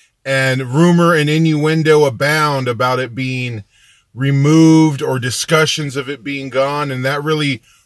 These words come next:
breaks my heart, but not for the reason people would think about it being gone. I realize why people are talking about it maybe going away or better use of Steven Larson's time and editing skills.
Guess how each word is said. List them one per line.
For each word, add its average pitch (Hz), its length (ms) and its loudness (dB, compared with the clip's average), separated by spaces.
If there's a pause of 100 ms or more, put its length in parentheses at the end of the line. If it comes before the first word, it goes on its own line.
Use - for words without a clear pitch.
breaks 151 320 0
my 143 200 2
heart, 147 320 0
but 139 160 -2
not 156 260 -2
for 175 160 -4
the 160 100 -4
reason 156 360 -2
people 147 320 -4
would 143 120 -2
think 156 220 -6
about 139 300 0
it 123 80 -6
being 131 260 -6
gone. 135 460 -4 (480)
I 131 100 0
realize 156 1000 2 (420)
why 131 680 -2 (260)
people 135 580 -4 (400)
are 127 100 -10
talking 139 360 -8
about 135 260 0
it 131 80 -8 (160)
maybe 135 260 -4
going 135 320 0
away 135 400 0
or 123 140 -2
better 135 320 -2
use 135 380 -4
of 127 120 -6
Steven 139 460 -4
Larson's 135 540 -6
time 139 460 -8
and 123 140 -12
editing 135 440 -6
skills. 107 580 -10